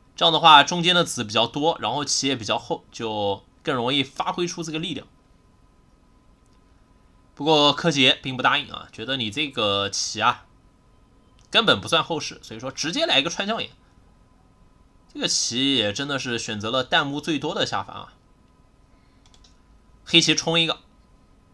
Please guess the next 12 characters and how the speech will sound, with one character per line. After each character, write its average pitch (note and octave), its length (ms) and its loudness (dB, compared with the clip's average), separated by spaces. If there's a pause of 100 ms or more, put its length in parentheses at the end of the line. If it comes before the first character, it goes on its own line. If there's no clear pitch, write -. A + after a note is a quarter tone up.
(420)
那 C#3+ 180 4
白 D3+ 160 8
棋 D#3 240 0
自 E3+ 140 -2
然 C#3 180 4
不 C#3 60 -8
会 D#3+ 120 0
马 G#2+ 140 -2
上 C#3+ 180 -6
挡 F2 220 -10
住 A2 140 -14
啊， - 180 -12